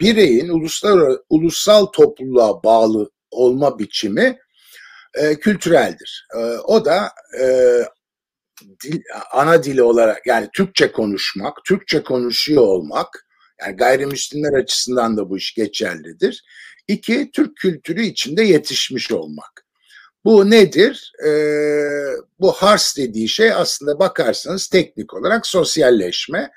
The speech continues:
aile içinde sosyalleşme, okulda sosyalleşme. Yani ikinci kısımda devletin bir tornadan çocukları geçirmesi.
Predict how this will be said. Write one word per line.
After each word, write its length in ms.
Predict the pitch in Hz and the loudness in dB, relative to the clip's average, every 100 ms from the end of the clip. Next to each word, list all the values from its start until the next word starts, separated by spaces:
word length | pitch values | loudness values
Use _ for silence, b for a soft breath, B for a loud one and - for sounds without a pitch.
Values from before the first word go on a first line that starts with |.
| b b _ 135 | b b _ -4
aile 400 | 151 165 165 156 | 2 2 4 0
içinde 380 | - 117 104 | 0 -6 -6
sosyalleşme, 1120 | 101 113 95 - 98 87 87 85 - - 143 - _ _ | -6 -8 -10 -8 -10 -8 -12 -14 -12 -10 -12 -16 _ _
okulda 460 | 190 190 170 151 123 | -2 -2 -2 -2 -2
sosyalleşme. 1000 | - 92 - 92 80 87 - - - - _ B B B B - | -4 -10 -10 -12 -14 -16 -16 -16 -16 -20 _ B B B B -4
Yani 420 | 131 113 190 B B B B _ _ - | -4 0 -2 B B B B _ _ -12
ikinci 440 | - - 175 196 - | -10 -6 -6 -8 -10
kısımda 520 | 113 - 127 202 160 | -8 -8 -4 -4 4
devletin 640 | 151 143 135 - 208 180 _ | 4 4 0 -2 -4 -4 _
bir 120 | 175 | -12
tornadan 600 | - 147 135 113 165 208 | 0 0 0 0 0 0
çocukları 500 | - 135 - 131 202 | -2 -4 -4 -4 -2
geçirmesi. 800 | 170 131 - 131 107 92 - - | 2 0 0 -4 -4 -6 -10 -14